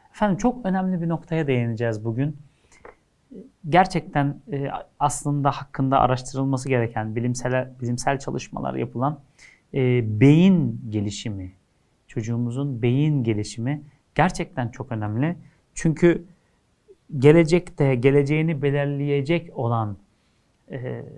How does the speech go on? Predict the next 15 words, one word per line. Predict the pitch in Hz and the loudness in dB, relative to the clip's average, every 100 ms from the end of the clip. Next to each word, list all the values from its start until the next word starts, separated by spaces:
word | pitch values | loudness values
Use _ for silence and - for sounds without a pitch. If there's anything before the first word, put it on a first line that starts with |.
| - 135 131 | -20 -20 -18
bu | 135 143 160 123 | -8 -4 -2 4
beynin | 127 131 135 151 143 | 4 6 4 2 2
gelişimi, | 123 123 123 135 139 180 - - _ - | 2 2 0 -2 0 -2 -6 -18 _ -4
e, | 127 117 117 117 - - - _ - | -2 -2 -4 -6 -10 -12 -16 _ 0
evladımızın, | 139 139 135 131 127 131 123 135 143 147 151 _ _ _ - | 2 4 2 2 0 0 0 0 -2 -4 -10 _ _ _ -8
e, | 123 | -6
maalesef, | 117 117 127 156 147 131 151 151 - _ _ - | -6 -2 2 4 2 0 -4 -8 -14 _ _ -14
e, | - - - - - 131 | -10 -10 -10 -14 -12 -8
ciddi | 120 117 127 - 170 | -6 -6 -4 0 2
anlamda | 143 135 127 | 2 2 2
yanlışlar | 123 120 120 120 151 | 2 2 0 0 -2
yapıldığında | 147 139 131 113 113 107 107 | 0 0 -2 -2 -2 -2 -4
veya | 110 117 | -2 -2
takip | 117 123 127 135 | -2 -4 -2 -2
edilmediğinde | 139 143 139 120 113 131 180 | -2 -2 -2 -2 -2 -4 -6